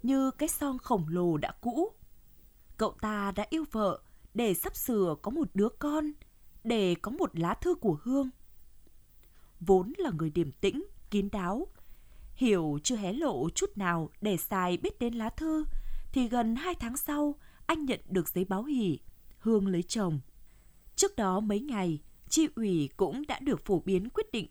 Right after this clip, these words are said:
của Đảng ủy Liên chi, tham, chính, hậu, không kết nạp Sài theo đề nghị của chi bộ ban chính trị. Bản thân Sài rất tốt, gia đình cơ bản có ảnh hưởng rất tốt.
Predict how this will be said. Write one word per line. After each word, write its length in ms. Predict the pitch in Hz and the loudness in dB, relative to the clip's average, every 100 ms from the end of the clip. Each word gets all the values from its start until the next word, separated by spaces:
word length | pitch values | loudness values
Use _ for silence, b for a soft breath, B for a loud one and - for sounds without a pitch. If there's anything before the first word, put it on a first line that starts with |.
| - | -2
của 100 | 185 | 0
Đảng 240 | 196 160 - | 0 -2 -2
ủy 240 | 208 160 | -2 0
Liên 240 | 165 254 233 | 0 -2 -2
chi, 400 | - 240 233 220 b b b - | -4 -2 0 -4 b b b -6
tham, 340 | 247 247 240 - - - | -4 -2 -4 -8 -14 -4
chính, 340 | 214 180 240 - | 0 0 -2 -10
hậu, 340 | 214 196 - b b b | -2 -2 -2 b b b
không 220 | - 330 294 | -2 -2 0
kết 200 | 427 247 | -6 -6
nạp 160 | 196 | -6
Sài 460 | - 190 175 165 147 - - | -2 0 0 0 -4 -8 -4
theo 120 | 330 | 0
đề 120 | 214 | 0
nghị 300 | 151 180 - - | 0 0 -2 -2
của 120 | 196 | -2
chi 200 | 151 294 - | 0 -2 0
bộ 240 | 214 165 - | 0 -2 -4
ban 200 | 208 196 | -4 -4
chính 200 | - 180 | -4 -4
trị. 340 | - 233 165 - - - - b b | -2 -4 -4 -10 -20 -20 -20 b b
Bản 180 | 208 151 | 0 0
thân 260 | - 190 185 | -2 0 0
Sài 260 | - 175 151 | 0 -2 -4
rất 260 | 339 - | -6 -6
tốt, 220 | 349 415 - b b b | -4 -4 -8 b b b
gia 180 | 208 330 | -2 0
đình 200 | 247 196 | 0 0
cơ 160 | 320 311 | -2 0
bản 260 | 226 175 139 - - - | 2 0 -4 -12 -18 -6
có 100 | - | 0
ảnh 200 | - 294 | 2 2
hưởng 280 | 170 196 160 | 2 2 2
rất 280 | - - - | -2 -8 -4
tốt. 200 | 349 | -2